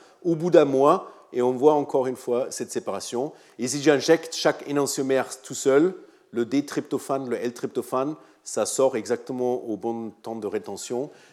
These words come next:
Donc j'ai créé vraiment un microcanal qui est énancio-sélectif grâce à la présence de ces structures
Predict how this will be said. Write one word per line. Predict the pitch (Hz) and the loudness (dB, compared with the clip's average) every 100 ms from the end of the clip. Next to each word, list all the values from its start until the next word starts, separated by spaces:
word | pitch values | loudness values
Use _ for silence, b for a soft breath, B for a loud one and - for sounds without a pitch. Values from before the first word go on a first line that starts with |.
| b | b
Donc | 123 147 | 0 0
j'ai | 139 | -2
créé | 131 - 147 139 | -4 0 2 2
vraiment | 123 165 156 | 2 2 2
un | 127 | 2
microcanal | 151 180 175 - 135 127 143 151 | -2 0 0 2 0 0 0 -2
qui | - 120 | -6 -4
est | 117 | -2
énancio-sélectif | 143 135 123 131 113 - 156 160 - | -2 -4 -6 -6 -8 -8 -10 -10 -10
grâce | - 151 156 | -2 -2 0
à | |
la | 139 | 0
présence | 123 135 120 135 143 | 0 0 -2 -2 -4
de | - | -8
ces | 113 113 | -8 -10
structures | - - 113 - 131 139 | -10 -12 -14 -6 -2 -2